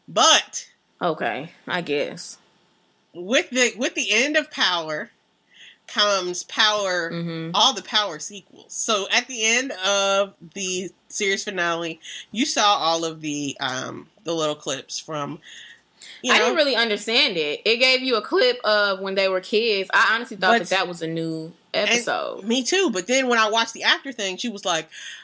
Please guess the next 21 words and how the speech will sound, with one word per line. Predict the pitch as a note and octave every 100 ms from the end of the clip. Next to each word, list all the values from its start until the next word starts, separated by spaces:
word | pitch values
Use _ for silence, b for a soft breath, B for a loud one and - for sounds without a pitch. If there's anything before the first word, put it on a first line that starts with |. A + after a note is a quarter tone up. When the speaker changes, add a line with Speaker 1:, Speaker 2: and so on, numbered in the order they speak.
| B -
Speaker 1:
um, | G3 F3+ E3 C#3+ E3
"We're, | A3 G3+ F#3
I | F#3+
wanted | A3 A#3+ A3+ G#3
to | G3+
end | A3+ D4+ A3+
it | F3
with | D#3+ D#3+ D#3+
how | - - G#3
they | F#3 E3
met | F3+ D#3+ - - -
or | F#3+ F#3+
how | A3 F#3
they, | F3+ D#3+ C#3+
how | - F#3+
they | F3+
were | E3+ E3
when | D3+
they | D3+
were | D3 B2+
in, | G#2